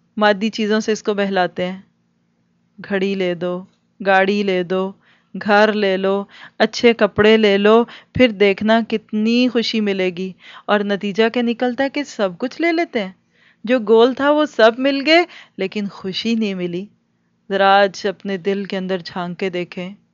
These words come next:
अगर आज हम इज्जत और शोहरत की बुलंदियों पे हैं,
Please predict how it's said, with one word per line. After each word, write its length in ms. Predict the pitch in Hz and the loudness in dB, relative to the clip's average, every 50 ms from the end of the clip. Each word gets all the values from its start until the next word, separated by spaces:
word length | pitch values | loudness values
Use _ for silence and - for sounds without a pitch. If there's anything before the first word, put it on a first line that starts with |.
| _ _ _ _ _ _ _ _ _ _ _ _ - | _ _ _ _ _ _ _ _ _ _ _ _ -4
अगर 240 | - 214 202 220 208 | -2 0 2 4 4
आज 340 | 208 202 202 208 208 - - 226 | 6 6 6 6 4 0 -2 -4
हम 320 | 214 208 214 220 226 233 - _ _ _ _ _ _ _ _ _ _ _ _ _ _ _ _ _ _ _ _ _ _ _ _ _ _ - | -2 -2 -2 -2 -4 -6 -8 _ _ _ _ _ _ _ _ _ _ _ _ _ _ _ _ _ _ _ _ _ _ _ _ _ _ 0
इज्जत 400 | 226 214 160 - 247 247 247 - | 0 0 0 2 2 2 4 4
और 80 | 247 233 | 2 2
शोहरत 500 | - - 240 220 214 214 247 254 254 - | 0 0 0 0 2 2 2 2 2 0
की 400 | - - 247 254 254 262 262 262 | -4 -4 -2 -2 -2 -2 -4 -6
बुलंदियों 580 | 240 202 220 214 208 208 208 196 202 233 247 | -6 -4 -4 -2 -2 -2 -2 -2 -2 -2 0
पे 140 | 240 240 233 | 0 0 -2
हैं, 260 | 196 185 185 185 _ | -2 -4 -8 -14 _